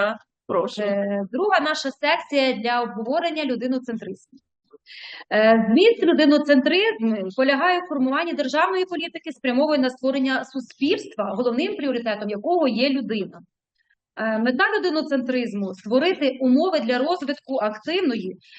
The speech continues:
Speaker 2: саме енергійної особистості, яка живе в гармонії з собою. Е, в Україні цей підхід реалізується через національну стратегію безбар'єрності. Вона зосереджена на подоланні бар'єрів,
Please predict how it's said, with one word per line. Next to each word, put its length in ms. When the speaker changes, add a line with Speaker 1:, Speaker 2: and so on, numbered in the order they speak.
Speaker 2:
саме 240
енергійної 440
особистості, 760
яка 360
живе 160
в 40
гармонії 400
з 60
собою. 420
Е, 40
в 80
Україні 480
цей 120
підхід 340
реалізується 680
через 260
національну 540
стратегію 540
безбар'єрності. 880
Вона 560
зосереджена 560
на 100
подоланні 500
бар'єрів, 680